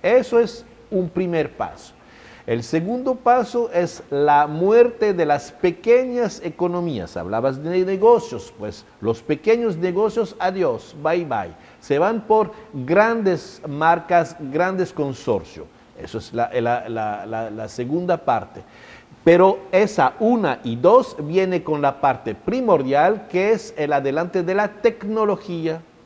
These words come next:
Es decir, todo, la enseñanza, pero tener la tecnología por, para poder tener las herramientas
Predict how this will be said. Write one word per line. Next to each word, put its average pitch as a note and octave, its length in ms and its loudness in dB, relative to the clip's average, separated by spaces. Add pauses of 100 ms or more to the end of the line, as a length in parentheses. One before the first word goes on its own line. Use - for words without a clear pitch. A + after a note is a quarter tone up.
(500)
Es B2 100 0
decir, G3+ 480 -4
todo, F3+ 480 2
la G#2+ 140 -6
enseñanza, F3+ 920 -2 (360)
pero A2+ 200 0
tener G#3 460 2
la F3+ 200 0
tecnología C3+ 800 -4
por, C3 280 0
para A#2+ 340 2
poder D3 300 0
tener C#3+ 340 -2 (200)
las G#2 280 -4
herramientas E3+ 920 0